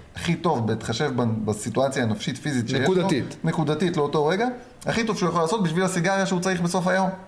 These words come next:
Speaker 1: עד כאן קבצן. ההוא שגר במגדל השן,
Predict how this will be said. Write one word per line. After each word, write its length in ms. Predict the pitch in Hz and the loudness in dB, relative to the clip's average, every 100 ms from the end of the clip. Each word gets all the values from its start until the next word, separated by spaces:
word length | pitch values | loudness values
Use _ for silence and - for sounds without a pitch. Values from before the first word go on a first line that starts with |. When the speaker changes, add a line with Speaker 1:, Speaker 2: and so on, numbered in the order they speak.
| - - - - - - - - - - | -20 -20 -20 -20 -20 -20 -20 -20 -16 -4
Speaker 1:
עד 160 | 139 | -2
כאן 180 | - 175 | 0 0
קבצן. 380 | 185 185 190 147 - - - - - | 0 0 0 0 -4 -12 -20 -20 -2
ההוא 260 | 147 185 185 | 2 2 2
שגר 560 | 165 147 127 143 135 | 2 0 2 2 2
במגדל 460 | 127 120 120 131 120 | 2 2 2 2 2
השן, 340 | 98 104 107 | 0 -2 -4